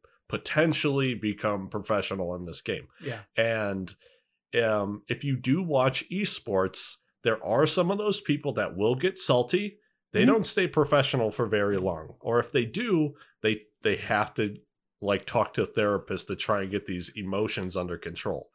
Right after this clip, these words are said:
Speaker 2: Yeah.
Speaker 1: Because emotions are what cause, what will cause you to tilt in a game.
Speaker 2: Yep.
Speaker 1: Pretty much not thinking about anything, just raging
Speaker 2: Right.
Speaker 1: everywhere, not doing a correct play because, again,
Speaker 2: Right.
Speaker 1: you're mad.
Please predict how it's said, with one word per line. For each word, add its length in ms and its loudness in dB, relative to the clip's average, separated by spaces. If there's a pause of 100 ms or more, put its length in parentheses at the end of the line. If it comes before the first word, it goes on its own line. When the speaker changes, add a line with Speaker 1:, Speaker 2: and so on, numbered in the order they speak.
(100)
Speaker 2:
Yeah. 140 -10
Speaker 1:
Because 300 -2
emotions 640 0
are 180 -2
what 200 -4
cause, 380 -2 (120)
what 300 -2
will 180 0
cause 400 -2
you 140 -6
to 140 -8
tilt 500 -4 (320)
in 120 -2
a 60 0
game. 360 -2 (140)
Speaker 2:
Yep. 300 -2
Speaker 1:
Pretty 160 -2
much 280 -4
not 280 -2
thinking 260 -2
about 280 2
anything, 540 -4
just 240 -6 (280)
raging 840 -2
Speaker 2:
Right. 80 -2
Speaker 1:
everywhere, 600 0
not 240 -4
doing 200 -4
a 60 -4
correct 500 -4
play 400 -2
because, 400 -8
again, 380 -4 (140)
Speaker 2:
Right. 160 -10
Speaker 1:
you're 220 -4
mad. 420 -4